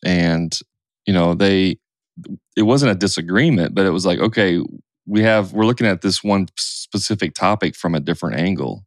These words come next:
You know, like, there's different ways of looking at it. And so it was more of a discussion of what's the best way to approach this. And I think that's important. But, you know, I don't, honestly, Eric, I don't care if they, this is from my heart here, I don't care if they come to our program or not.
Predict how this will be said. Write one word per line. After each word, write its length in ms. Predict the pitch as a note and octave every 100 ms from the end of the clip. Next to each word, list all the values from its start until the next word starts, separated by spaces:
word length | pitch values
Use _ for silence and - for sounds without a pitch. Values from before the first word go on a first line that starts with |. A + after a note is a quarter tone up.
| _
You 80 | D2
know, 40 |
like, 140 | D2 D2
there's 200 | D#2 D#2
different 280 | F#2 F2+ D#2
ways 220 | F2 -
of 60 |
looking 260 | E2+ G#2+ E2
at 180 | C#2 C2
it. 60 |
And 120 | B1+ D#2
so 220 | F#2+ E2
it 60 |
was 160 | D#2+ F2+
more 200 | G2+ A2+
of 80 | F#2
a 60 |
discussion 580 | D#2+ - - B2 - E2+
of 220 | D2+ D2+ - _ - - - - - - -
what's 220 | A2 -
the 60 | G2
best 300 | G2+ G2+ G#2
way 160 | G#2
to 80 | F2+
approach 400 | D#2 G#2+ G2+ -
this. 360 | C#2 D2+ - - _ - - - - _
And 100 | F#2+
I 20 | F#2+
think 200 | G#2+ G2+
that's 180 | G2
important. 480 | F#2+ E2+ A2 D#2+ G2
But, 140 | F#2+ A2+
you 80 |
know, 120 | B2 A2
I 120 | D#3
don't, 180 | D3+ - _ _ _ _ - -
honestly, 440 | A#2+ C3 C3 B2+
Eric, 180 | B2 A#2+
I 120 | A#2
don't 180 | C#3+ F#2+
care 260 | A2 G#2 G#2
if 120 | F#2
they, 500 | G#2 G2 F#2+ F#2+ - _
this 160 | G#2 A2
is 100 | G2
from 160 | A2 G2
my 140 | E2+
heart 240 | F#2 D#2
here, 120 | E2 -
I 80 | G2
don't 180 | B2 -
care 300 | G2+ F#2 E2+
if 100 | -
they 160 | F2
come 400 | - G2 F#2+ F#2 -
to 100 | B1
our 120 | F#2
program 460 | - F#2+ F#2 F2
or 60 | C2+
not. 340 | D2 E2 B1